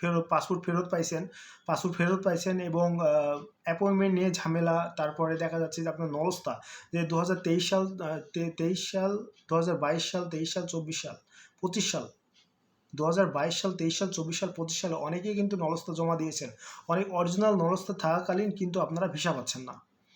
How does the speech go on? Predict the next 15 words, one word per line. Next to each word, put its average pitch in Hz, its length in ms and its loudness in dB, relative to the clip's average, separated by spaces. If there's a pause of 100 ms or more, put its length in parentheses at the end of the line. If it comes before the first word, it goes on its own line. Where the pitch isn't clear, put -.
(300)
অরিজিনাল 175 400 4
নলস্তা 185 580 4
থাকাকালীন 185 580 0
আপনারা 175 280 -4
ভিসা 156 260 -4
পাচ্ছেন 131 320 -8
না। 127 100 -14 (720)
বিশাল 196 440 6 (160)
জটিলতার 202 540 6
মা-, 175 240 2
মাঝখানে 170 380 0
আপনারা 151 340 2
আছেন। 147 260 -2 (500)
তো 156 360 -8
এবার 202 580 6